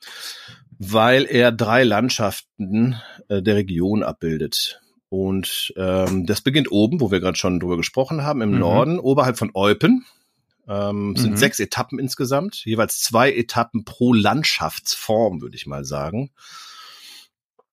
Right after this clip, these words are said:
Speaker 1: Und, äh, das habe ich, äh, ja, mit einem Fotografen für ein Magazin, für das Outdoor-Magazin durchlaufen. Und, äh, ja, das war ganz schön hot da. Es war sehr warm tatsächlich. Wir hatten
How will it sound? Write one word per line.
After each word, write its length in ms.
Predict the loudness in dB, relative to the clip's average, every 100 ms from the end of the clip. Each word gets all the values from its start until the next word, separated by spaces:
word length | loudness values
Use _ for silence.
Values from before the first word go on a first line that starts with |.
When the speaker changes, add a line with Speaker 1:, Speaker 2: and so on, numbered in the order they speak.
| -16 -2
Speaker 1:
Und, 360 | 4 6 6 6
äh, 240 | 6 6
das 180 | 6 4
habe 140 | 2 2
ich, 200 | 0 2
äh, 360 | 4 6 6
ja, 80 | 4
mit 120 | 4
einem 120 | 0 -2
Fotografen 800 | -2 -2 0 2 2 0 -2 -4
für 220 | -4 -2
ein 80 | 0
Magazin, 680 | 0 0 -2 -2 -2 -2 -2
für 120 | -4
das 120 | -4
Outdoor-Magazin 760 | -2 -2 0 0 0 -4 0 2
durchlaufen. 840 | 2 0 0 2 2 2 0 0 -6 _ _ _ _ -4
Und, 500 | 0 2 0 -2 -2
äh, 440 | 2 4 4 2
ja, 200 | 2 0 -2
das 200 | -6 -2
war 100 | -2
ganz 160 | 0
schön 180 | 0 0 0
hot 240 | -4 -4 0
da. 240 | 2 2 0
Es 140 | -2
war 200 | 0 0
sehr 220 | 2 2
warm 220 | 4 2 2
tatsächlich. 420 | 0 -2 -2 -6
Wir 120 | -6
hatten 220 | -4 -6